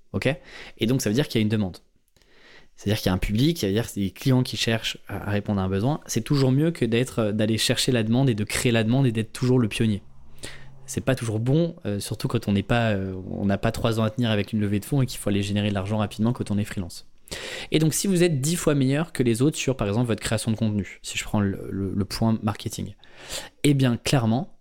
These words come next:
vous pouvez décoller aussi dix fois plus vite parce que vous aurez fait les choses différemment et que le public est là. Le public est là et attend juste une autre approche marketing, par exemple. Et effectivement, sur un marché saturé,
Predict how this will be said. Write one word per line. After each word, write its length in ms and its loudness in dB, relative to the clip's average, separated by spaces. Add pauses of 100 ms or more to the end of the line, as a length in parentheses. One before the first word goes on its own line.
vous 140 0
pouvez 240 2
décoller 340 0
aussi 300 0
dix 160 0
fois 160 0
plus 160 0
vite 240 -6
parce 180 -4
que 80 -2
vous 140 0
aurez 180 2
fait 140 -4
les 60 0
choses 200 0
différemment 540 -2 (360)
et 80 2
que 120 2
le 100 6
public 300 -2
est 60 4
là. 120 -2 (260)
Le 120 2
public 260 0
est 60 4
là 160 2
et 80 2
attend 220 0
juste 440 -2 (540)
une 180 6
autre 180 2
approche 280 0
marketing, 420 -4
par 100 -6
exemple. 220 -12 (1120)
Et 100 4
effectivement, 440 2
sur 180 0
un 60 4
marché 240 2
saturé, 500 -2